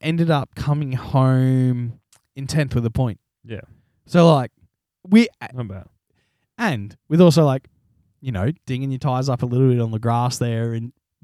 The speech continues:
Speaker 1: being classic Fernando, like, stirring people up the whole
Speaker 2: <laughs>
Speaker 1: way. So, yeah, freak,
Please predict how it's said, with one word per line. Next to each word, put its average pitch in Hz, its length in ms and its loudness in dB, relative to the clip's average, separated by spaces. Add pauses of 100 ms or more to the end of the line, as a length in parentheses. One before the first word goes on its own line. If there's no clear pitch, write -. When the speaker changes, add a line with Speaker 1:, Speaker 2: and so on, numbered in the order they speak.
(100)
Speaker 1:
being 151 200 -2
classic 131 380 -4
Fernando, 123 480 -4
like, 104 340 -6 (160)
stirring 135 760 2
people 117 380 -2
up 113 200 0
the 120 160 0
whole - 220 4
Speaker 2:
<laughs> 226 60 2
Speaker 1:
way. 104 380 -2 (760)
So, 123 280 -4 (440)
yeah, 185 160 -2 (1040)
freak, - 380 -4